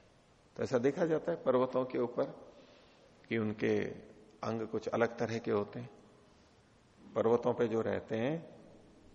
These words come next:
वो कुछ तो छोटे होते हैं और पर्वतों में चढ़ते हैं तो थोड़ा झुक करके चढ़ते हैं, सीधे नहीं चलते हैं। जैसे हम समतल पे सीधे चलते हैं ऐसा नहीं चलते हैं, वहां पर झुके हुए रहते हैं,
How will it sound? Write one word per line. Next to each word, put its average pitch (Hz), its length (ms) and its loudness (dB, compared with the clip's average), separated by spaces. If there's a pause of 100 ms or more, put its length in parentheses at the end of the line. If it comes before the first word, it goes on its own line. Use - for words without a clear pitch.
(280)
वो 110 380 -4 (880)
कुछ 117 180 -2
तो 135 80 4
छोटे - 320 6
होते 151 260 6
हैं 156 300 -6 (600)
और - 60 -10
पर्वतों 143 500 6
में 165 200 2
चढ़ते 131 400 0
हैं 156 100 4
तो 156 80 4
थोड़ा 160 180 6
झुक 165 280 -2
करके 170 300 6
चढ़ते 98 360 0
हैं, 101 140 -12 (720)
सीधे 160 340 4
नहीं 175 160 2
चलते 113 300 0
हैं। 110 80 -2
जैसे 110 200 -4
हम 123 140 -2
समतल 123 560 0
पे 131 140 2
सीधे 127 320 4
चलते 110 360 -2
हैं 127 60 -2
ऐसा 123 220 2
नहीं 143 160 2
चलते 107 300 0
हैं, 104 40 -4
वहां 95 120 -6
पर 110 160 -2
झुके 117 300 4
हुए 127 140 6
रहते 95 280 -6
हैं, - 80 -12